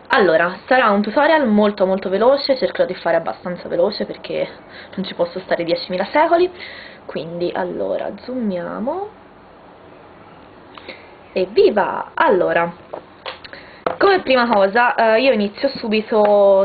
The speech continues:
stendendo la base, visto che non devo mettere comunque polveri particolari. Quindi userò la Tinter, Tinter, la Tinted Moisturizer di elf, che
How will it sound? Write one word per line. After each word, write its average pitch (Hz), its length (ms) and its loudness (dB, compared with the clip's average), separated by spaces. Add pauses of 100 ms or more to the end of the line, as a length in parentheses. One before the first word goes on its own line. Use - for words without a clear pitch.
stendendo 196 400 0
la 208 80 2
base, 180 240 0
visto 180 240 -6
che 190 60 -6
non 175 160 -4
devo 175 140 0
mettere 175 260 -6
comunque 175 320 -6
polveri 175 420 -2
particolari. 170 720 -8 (560)
Quindi 226 720 0 (140)
userò 208 600 2
la 190 340 -2 (260)
Tinter, 220 640 0 (400)
Tinter, 175 600 -8 (280)
la 190 200 -2
Tinted 240 520 -2
Moisturizer 202 960 0
di 196 120 2
elf, 190 440 0 (800)
che 220 300 -2